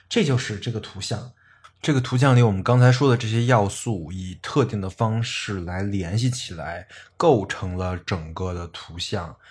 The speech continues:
而这个构成这个构成结构在我看来是跟这个世界的结构是一样的，不然我不会举这个例子，对吧？那我相信啊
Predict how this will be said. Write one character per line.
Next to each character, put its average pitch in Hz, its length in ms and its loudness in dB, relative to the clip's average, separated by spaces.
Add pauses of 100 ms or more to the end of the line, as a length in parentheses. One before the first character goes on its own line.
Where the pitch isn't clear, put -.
(200)
而 123 360 2
这 208 240 4
个 117 200 2 (240)
构 170 320 8
成 92 480 -8 (180)
这 175 100 -6
个 170 140 -6
构 165 240 0
成 131 200 0
结 104 260 -6
构 120 260 4
在 151 160 -2
我 110 280 -4
看 117 360 0
来 95 280 -6
是 - 180 -8
跟 120 180 0
这 120 80 -2
个 117 80 -2
世 123 260 0
界 143 160 4
的 107 120 2
结 95 180 -2
构 98 160 -4
是 95 160 -10
一 90 100 -8
样 110 200 0
的， 80 80 -8
不 104 100 -6
然 107 140 4
我 92 60 -2
不 90 140 -12
会 110 140 2
举 87 180 -12
这 98 120 -4
个 107 100 0
例 120 160 2
子， - 140 -6
对 104 120 -6
吧？ 98 200 -4 (1400)
那 247 120 2
我 117 180 2
相 185 280 2
信 202 240 0
啊 95 260 -2